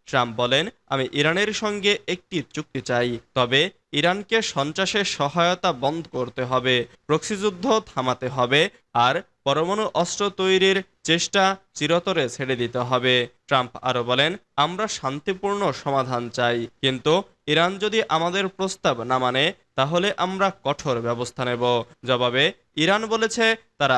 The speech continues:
আলোচনা করতে প্রস্তুত, কিন্তু কোনো ধরনের চাপ বা হুমকির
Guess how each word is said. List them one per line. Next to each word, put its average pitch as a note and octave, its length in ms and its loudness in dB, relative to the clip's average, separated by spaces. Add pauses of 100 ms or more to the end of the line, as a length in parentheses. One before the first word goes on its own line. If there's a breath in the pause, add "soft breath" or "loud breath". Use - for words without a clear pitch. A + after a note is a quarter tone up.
আলোচনা D3 400 -2
করতে G3+ 340 -2 (140)
প্রস্তুত, B2 500 -2 (200)
কিন্তু C3+ 360 2 (340)
কোনো D3+ 220 2
ধরনের G#3 460 2 (120)
চাপ D3+ 220 2 (100)
বা E3 120 2 (100)
হুমকির E3 540 -2